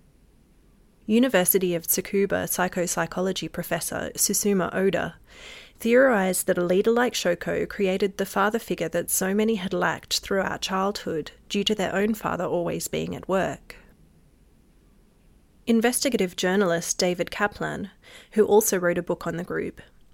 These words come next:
has the view that Japanese society's strict focus on overwhelming dedication to study above all else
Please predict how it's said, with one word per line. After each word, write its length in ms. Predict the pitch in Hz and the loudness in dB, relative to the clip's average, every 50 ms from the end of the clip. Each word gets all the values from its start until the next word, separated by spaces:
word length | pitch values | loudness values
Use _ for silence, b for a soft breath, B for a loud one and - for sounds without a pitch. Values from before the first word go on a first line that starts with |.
| - B B B B B B | -20 B B B B B B
has 240 | - 214 214 - | 0 0 0 0
the 80 | - 269 | -2 -4
view 260 | 247 202 185 185 180 180 | -2 -2 0 0 0 0
that 120 | 180 - | 0 0
Japanese 480 | - 190 190 190 - 214 208 202 208 - | 0 0 0 0 0 0 0 0 0 -2
society's 600 | 208 208 - 202 180 180 180 180 180 185 180 - | -2 -2 0 0 0 0 0 -2 -4 -4 -4 -4
strict 320 | - - 208 214 - - | 0 0 0 0 -2 -4
focus 540 | - - 185 180 180 - 190 190 - - 202 | -2 0 0 0 0 -2 -6 -6 -4 -4 -4
on 140 | 190 185 - | -4 -4 -2
overwhelming 600 | - 214 196 214 208 202 196 196 208 220 220 214 | 0 0 2 2 2 2 2 2 0 0 0 0
dedication 580 | 196 175 165 - - 185 180 185 - - 180 165 | 0 0 -2 -4 -4 -4 -4 -4 -4 -4 -4 -4
to 100 | - 180 | -4 -6
study 400 | - - 190 180 180 175 170 170 | -4 -2 -2 -2 -2 -2 -4 -6
above 340 | - 185 170 196 190 180 180 | -6 -4 -2 -2 -2 -2 -2
all 200 | 175 170 175 180 | -4 -4 -2 -2
else 480 | 175 165 151 160 170 - - - - | -2 -2 -2 -4 -6 -8 -8 -8 -8